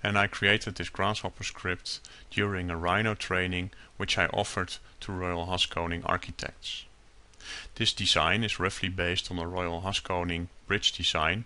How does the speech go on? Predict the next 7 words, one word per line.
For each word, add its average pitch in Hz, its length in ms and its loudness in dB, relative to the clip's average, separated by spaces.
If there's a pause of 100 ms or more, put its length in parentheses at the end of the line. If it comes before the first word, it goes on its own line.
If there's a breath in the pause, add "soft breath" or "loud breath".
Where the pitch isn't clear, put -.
(340 loud breath)
which - 340 0
is 87 220 0
already 87 540 2 (240 loud breath)
constructed - 680 -4
in 87 60 -2
the 85 60 -2
Netherlands, 87 640 -2